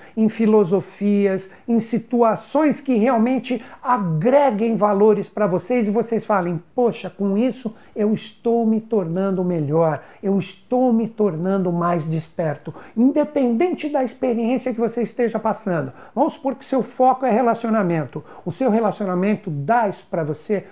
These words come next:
oferta esse tipo de energia, você está se sentindo mais desperto, a pessoa que você está junto te auxilia para você ser melhor, para você se aperfeiçoar ou muito pelo contrário? É aí que vem o desafio.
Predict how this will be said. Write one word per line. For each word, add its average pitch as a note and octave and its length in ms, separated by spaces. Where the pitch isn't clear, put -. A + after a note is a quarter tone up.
oferta C4 720
esse - 180
tipo F3 320
de D#3 100
energia, D#3+ 600
você F#3+ 300
está G#3+ 320
se - 140
sentindo F#3+ 500
mais F#3 260
desperto, F#3 720
a - 80
pessoa A3 320
que A3 100
você G#3+ 260
está G#3 320
junto F#3+ 560
te - 80
auxilia A3+ 880
para G#3+ 180
você F#3+ 300
ser G3 260
melhor, G3 720
para A3 180
você G3+ 320
se - 120
aperfeiçoar A3 880
ou E4+ 180
muito A3 340
pelo F#3+ 200
contrário? E3 640
É A#3 120
aí A3+ 260
que A3+ 100
vem A#3+ 200
o A#3+ 40
desafio. G3 640